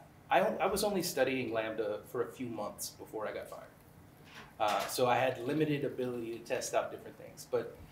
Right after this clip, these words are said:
there's one particular <laughs> interaction where it very much so was a community effort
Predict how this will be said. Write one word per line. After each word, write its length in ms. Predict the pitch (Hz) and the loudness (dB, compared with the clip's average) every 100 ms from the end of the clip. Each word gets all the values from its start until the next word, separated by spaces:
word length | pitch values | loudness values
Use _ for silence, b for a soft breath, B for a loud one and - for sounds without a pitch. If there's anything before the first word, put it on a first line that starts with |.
| - - | -4 0
there's 220 | 123 113 | 0 0
one 560 | 123 156 180 180 175 - | 2 2 2 0 -4 -4
particular 1040 | 135 127 - - 240 233 - 170 131 156 - | -6 -6 -12 0 2 4 4 4 6 4 4
<laughs> 40 | 170 | 4
interaction 600 | 131 117 113 - 127 120 | 6 6 2 -2 -2 4
where 140 | 117 | 4
it 160 | 117 117 | 4 4
very 180 | 135 | 4
much 260 | 135 127 - | 4 2 2
so 100 | 131 | 0
was 360 | 120 117 123 123 | 2 2 2 0
a 20 | |
community 800 | 117 117 110 117 139 143 143 - - | -8 -8 -6 -4 -2 -2 -2 -4 -2
effort 420 | 135 - 175 175 | -2 -2 -4 -6